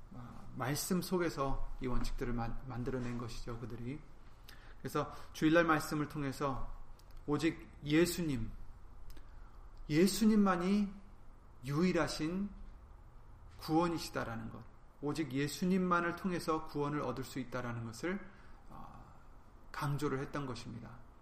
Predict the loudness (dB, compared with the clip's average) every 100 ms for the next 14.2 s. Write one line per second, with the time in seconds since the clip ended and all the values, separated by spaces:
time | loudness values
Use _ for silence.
0 | -18 -18 -6 -2 0 0 0 -2 -2 -2
1 | -4 -6 -12 -16 -16 -16 -18 -18 -20 -18
2 | -20 -20 -8 0 4 4 2 0 -2 -4
3 | -6 -14 -18 -18 -18 -16 -8 -4 -2 -2
4 | 0 2 4 4 4 2 0 -4 -4 -2
5 | 0 -2 0 0 0 -4 -8 -10 -10 -12
6 | -12 -16 -16 -14 -16 -16 -6 0 4 4
7 | 2 0 -6 -8 -8 -10 -10 -14 -12 -12
8 | -2 8 10 10 6 4 8 8 6 2
9 | 0 -4 -12 -12 -4 0 4 6 6 6
10 | 6 6 6 4 0 0 -2 -4 -12 -8
11 | 2 4 6 4 2 -2 -2 0 0 0
12 | -4 0 4 2 2 0 4 4 6 6
13 | 6 4 4 6 6 4 0 0 -2 0
14 | -4